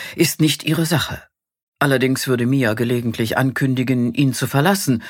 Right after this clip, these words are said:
und er reagiere darauf mit einem „In Ordnung“. In solchen Situationen gehe es ihm nicht gut. Mia versuche auch, ihn zu coachen, berichtet er. Er lacht und windet sich gleichzeitig, als habe er Schmerzen.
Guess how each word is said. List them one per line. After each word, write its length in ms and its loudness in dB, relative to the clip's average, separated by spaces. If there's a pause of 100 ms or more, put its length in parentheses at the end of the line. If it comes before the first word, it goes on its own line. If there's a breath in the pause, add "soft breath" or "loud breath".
(300 loud breath)
und 240 2
er 420 2
reagiere 600 2
darauf 360 2
mit 180 0
einem 500 0
„In 160 0
Ordnung“. 420 -2 (1040 loud breath)
In 120 0
solchen 340 2
Situationen 760 0
gehe 200 2
es 140 -2
ihm 140 0
nicht 220 -2
gut. 340 -2 (640 loud breath)
Mia 300 4
versuche 480 0
auch, 220 2
ihn 320 2 (100)
zu 200 -2
coachen, 720 -2
berichtet 420 -2
er. 240 2 (400 soft breath)
Er 140 2
lacht 320 0
und 280 -2
windet 300 2
sich 180 -4
gleichzeitig, 760 0
als 180 -2
habe 220 0
er 120 0
Schmerzen. 560 -2